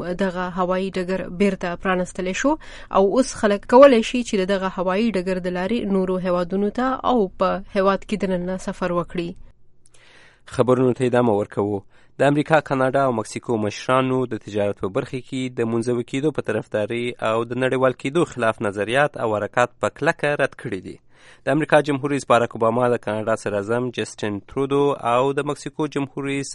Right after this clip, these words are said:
Speaker 2: انریکو پنیانیتو د شمالي امریکا د هیوادونو ترمنځ د تجارت قرارداد یا نفتا طرفداري وکړه. دغو مشرانو پرون د کاناډا په مرکز اټووا کې غونډه وکړه او د غونډې وروسته یې په خبري کنفرانس کې خبرې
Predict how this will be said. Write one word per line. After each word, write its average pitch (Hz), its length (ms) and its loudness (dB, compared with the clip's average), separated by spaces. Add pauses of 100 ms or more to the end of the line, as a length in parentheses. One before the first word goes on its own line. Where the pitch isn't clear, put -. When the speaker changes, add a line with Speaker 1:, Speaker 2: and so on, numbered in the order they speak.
(140)
Speaker 2:
انریکو 131 500 -6 (580)
پنیانیتو 117 680 0 (240)
د 117 140 4 (100)
شمالي 127 380 0
امریکا 131 380 -2
د 120 160 -4
هیوادونو 107 440 -4
ترمنځ 123 380 -2
د 143 140 -2
تجارت 135 520 0
قرارداد 123 500 2 (580)
یا 107 80 4 (120)
نفتا 143 440 0 (420)
طرفداري 131 500 0
وکړه. 107 280 -12 (440)
دغو 156 200 0
مشرانو 151 460 2 (140)
پرون 127 260 0
د 117 120 0
کاناډا 107 380 0
په 110 120 -8
مرکز 143 380 -6 (120)
اټووا 113 440 -4
کې 147 140 -4
غونډه 147 240 0
وکړه 160 280 0 (320)
او 135 140 4 (260)
د - 20 -4 (320)
غونډې 120 260 -2
وروسته 135 340 -8
یې 151 200 -2
په - 100 -14
خبري 110 320 -8
کنفرانس 117 460 -6
کې 156 200 -18
خبرې 156 240 -4